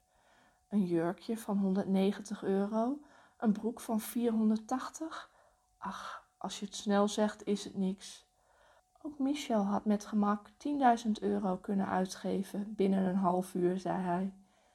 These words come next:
Mij een beetje too much. Ik genoot meer bij de Primark, waar de dames met hun handen vol de paskamer in gingen. Van matchende Baby Yoda shortorama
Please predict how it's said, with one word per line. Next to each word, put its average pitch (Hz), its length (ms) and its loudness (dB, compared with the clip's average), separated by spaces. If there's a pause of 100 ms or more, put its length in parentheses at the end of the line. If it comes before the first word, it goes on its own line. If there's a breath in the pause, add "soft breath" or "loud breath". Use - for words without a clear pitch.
(240 soft breath)
Mij 190 380 4
een 202 80 8
beetje 190 360 2
too - 180 0
much. 185 560 -2 (640)
Ik 330 180 -2
genoot 262 400 6
meer 214 260 6
bij 196 120 4
de 196 80 -2
Primark, 170 760 -8 (800 soft breath)
waar 170 180 2
de 170 140 -2
dames 185 500 6
met 180 220 -2
hun 190 320 0
handen 247 520 4
vol 226 440 4
de 220 100 0
paskamer 180 680 -2
in 175 120 -4
gingen. 180 440 -10 (800 soft breath)
Van 170 300 -2
matchende 190 560 0
Baby 175 360 -2
Yoda 185 460 4
shortorama 196 1040 0